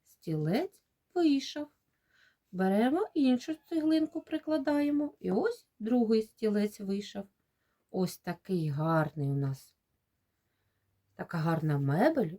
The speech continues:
у нас з вами вийшла. Марійка вже сіла і чекає на свою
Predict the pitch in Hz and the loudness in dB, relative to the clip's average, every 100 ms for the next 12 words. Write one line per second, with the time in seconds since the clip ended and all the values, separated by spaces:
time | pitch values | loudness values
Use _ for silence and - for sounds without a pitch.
0 | - 151 143 247 220 156 175 247 311 277 | -8 -4 0 0 0 -2 0 0 -2 0
1 | 254 214 214 - 214 - _ _ _ _ | 2 2 0 -6 -12 -14 _ _ _ _
2 | _ _ _ _ _ _ - 175 175 160 | _ _ _ _ _ _ -4 2 6 8
3 | 202 349 - 156 _ _ _ _ 190 185 | 8 6 2 -6 _ _ _ _ -2 4
4 | 185 - - 214 359 185 - - 190 - | 4 4 2 6 8 6 2 -2 -2 0
5 | 208 - 190 370 339 - 170 170 - 165 | -2 4 6 6 4 0 -4 -4 -4 -2
6 | 165 226 | 2 2